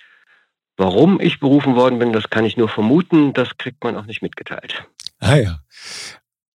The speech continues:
Speaker 2: Die, äh, Berufung ist ja jeweils für drei Jahre.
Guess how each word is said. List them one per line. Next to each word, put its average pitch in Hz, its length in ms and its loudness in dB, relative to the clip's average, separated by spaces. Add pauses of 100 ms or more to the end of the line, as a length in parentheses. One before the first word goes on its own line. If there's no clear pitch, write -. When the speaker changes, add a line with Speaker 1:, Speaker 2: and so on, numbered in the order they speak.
Speaker 2:
Die, 139 440 0
äh, 123 120 -2
Berufung 139 500 2
ist - 160 -4
ja 165 120 2
jeweils 135 580 0
für 127 280 -4
drei 110 360 -2
Jahre. 95 720 -4